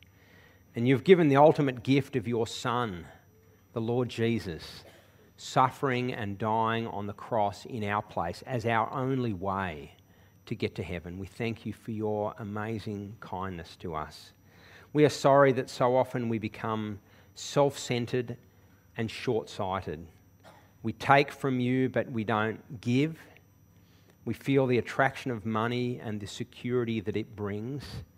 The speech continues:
Uh, but so often we live short-sighted lives, uh, for this world.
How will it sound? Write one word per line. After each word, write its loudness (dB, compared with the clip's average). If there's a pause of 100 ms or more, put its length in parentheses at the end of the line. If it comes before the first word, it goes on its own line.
(800)
Uh, -10
but -12
so 0
often 0
we -2
live 0
short-sighted -2
lives, -4 (420)
uh, -4
for -10
this -8
world. -4